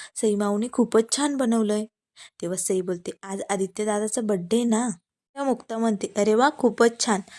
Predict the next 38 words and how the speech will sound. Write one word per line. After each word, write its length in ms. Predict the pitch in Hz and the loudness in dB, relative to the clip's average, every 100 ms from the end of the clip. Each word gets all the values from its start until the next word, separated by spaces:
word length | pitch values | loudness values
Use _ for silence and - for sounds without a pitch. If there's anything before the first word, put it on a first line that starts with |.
| - - | -20 -6
तर 80 | 185 | -2
आता 200 | 185 214 | 0 0
मुक्ता 400 | 208 180 - 214 | 0 -2 -2 0
लगेच 380 | 226 226 220 - | 2 0 0 -2
इंद्राकडे 580 | 208 196 214 226 214 226 226 | -2 0 -2 -2 0 0 -2
तिजोरीच्या 540 | 180 202 208 233 247 | 0 0 2 0 0
चाव्या 280 | 240 190 190 | 0 0 0
देते. 240 | 180 165 185 - | -4 -8 -10 -6
तेव्हा 160 | 185 | -4
इंद्रा 240 | 202 190 190 | -2 0 -2
म्हणते, 240 | 190 196 | -2 -4
"एक 100 | 196 185 | -4 -4
दिवस 220 | 214 226 - | -4 -4 -8
असाच 380 | 208 - 226 202 | -6 -2 0 4
जोडगा 280 | 214 214 | 4 6
तुझ्या 280 | 226 247 233 | 2 2 2
हातात 320 | 226 196 196 | 0 -2 -4
देईल, 220 | 185 185 180 - - - - - | 0 -2 -2 -8 -16 -16 -14 -6
पण 160 | 226 | -2
जेव्हा 260 | 226 196 190 | 2 2 2
तू 140 | 196 | 0
कमवशील 580 | 247 240 196 196 196 233 226 | -4 -2 -2 0 -2 -6 2
तेव्हा. 440 | 208 180 185 254 262 - - - _ | 4 4 0 0 -2 -8 -18 -20 _
मग 220 | 190 190 202 - | -4 -4 -4 -2
मी 160 | 208 | -2
पण 220 | 185 220 | 0 0
माझ्या 260 | 233 233 220 | 2 2 2
सासूकून 520 | 214 208 196 - 214 220 | 2 2 0 -6 -8 -6
अशाच 360 | 220 196 208 202 | -4 -2 -2 -4
हातात 260 | 196 180 202 202 | -6 -2 -2 0
घेतल्या 280 | 190 196 | -2 0
होत्या." 280 | 190 190 160 180 - - _ | -2 -2 -4 -8 -14 -20 _
तेव्हा 160 | - 180 | -4 -2
आता 260 | 202 - 202 - _ - | -2 -4 -4 -8 _ -10
लगेच 280 | 240 277 | -6 -4
मुक्ता 300 | 269 247 - | -4 -8 -8
निघालेली 480 | 254 247 220 202 190 | -6 -2 0 2 0
असते. 220 | 175 - | -4 -10